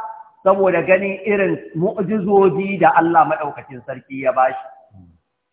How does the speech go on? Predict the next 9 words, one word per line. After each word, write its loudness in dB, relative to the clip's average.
wanda 2
suke -2
tabbatar -2
da -6
cewa 0
lallai 2
wannan 2
annabi -6
ne. -16